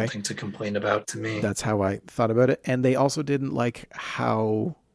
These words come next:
Speaker 2: how similar it was, how they had the same scenes from the first Captain America movie, which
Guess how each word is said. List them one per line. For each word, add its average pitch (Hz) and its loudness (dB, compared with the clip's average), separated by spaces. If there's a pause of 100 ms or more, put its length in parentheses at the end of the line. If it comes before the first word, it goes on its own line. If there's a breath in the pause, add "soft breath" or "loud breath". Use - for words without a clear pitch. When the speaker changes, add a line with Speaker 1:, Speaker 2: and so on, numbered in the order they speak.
(360)
Speaker 2:
how 127 2
similar 120 4
it 101 0
was, 104 2
how 127 2
they 127 6
had 120 0
the 117 -2
same 107 -2
scenes 98 -2
from 98 0
the 101 0
first - -2 (560)
Captain 101 0
America 95 0
movie, 92 0
which 104 6